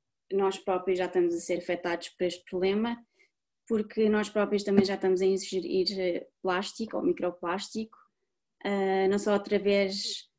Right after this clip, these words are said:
ah, do pescado que nós comemos, que se, se esse peixe tiver comido plástico, ah, nós também estaremos a ingerir esse plástico, ah, mas também através de outras fontes.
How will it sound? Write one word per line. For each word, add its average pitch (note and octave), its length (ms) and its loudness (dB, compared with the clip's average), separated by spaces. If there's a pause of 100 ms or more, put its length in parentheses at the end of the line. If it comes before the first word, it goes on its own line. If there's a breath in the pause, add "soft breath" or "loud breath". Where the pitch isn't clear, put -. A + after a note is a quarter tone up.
(180)
ah, G3 340 0
do F4+ 120 0
pescado - 500 -2
que - 80 -20
nós F3+ 220 4
comemos, A3+ 400 4 (480)
que F3+ 360 0
se, - 280 -12 (100)
se - 160 -4
esse - 320 -6
peixe F3+ 280 0
tiver F3+ 240 -2
comido F3+ 460 0 (120)
plástico, F3+ 560 -4 (640)
ah, F3+ 560 2
nós F#3 280 2
também F3+ 400 2 (200)
estaremos F3 380 2
a E3+ 40 4
ingerir F3 340 2
esse F#3 200 -6
plástico, A#3+ 480 -8 (1800)
ah, G#3+ 400 0
mas A3 180 2
também A3 360 2
através G#3+ 360 0
de G#3 60 2
outras G#3+ 300 -2
fontes. G#3+ 400 -4